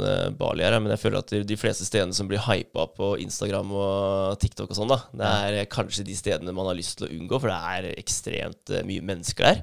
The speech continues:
Speaker 2: Ja.
Speaker 1: Og ja, jeg føler at den, eh, den paradisfølelsen forsvinner litt da, når det blir, eh,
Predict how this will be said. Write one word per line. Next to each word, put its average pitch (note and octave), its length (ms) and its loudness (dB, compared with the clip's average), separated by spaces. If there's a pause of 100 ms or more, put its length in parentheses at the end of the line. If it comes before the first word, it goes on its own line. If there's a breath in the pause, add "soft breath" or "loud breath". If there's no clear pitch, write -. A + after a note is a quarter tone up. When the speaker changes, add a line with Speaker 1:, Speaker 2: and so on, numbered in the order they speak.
(480 soft breath)
Speaker 2:
Ja. G2 80 -4
Speaker 1:
Og G2+ 640 2
ja, F#2+ 160 4 (160)
jeg D3 80 2
føler A#2 240 2
at - 60 -14 (240)
den, A2 320 4
eh, G#2+ 160 4
den G#2+ 180 0
paradisfølelsen G#2 1120 0
forsvinner G2+ 480 2
litt A#2 140 -2
da, C#3 160 6 (420 soft breath)
når A2+ 60 -2
det G#2+ 100 2
blir, G2+ 400 2
eh, G2 260 6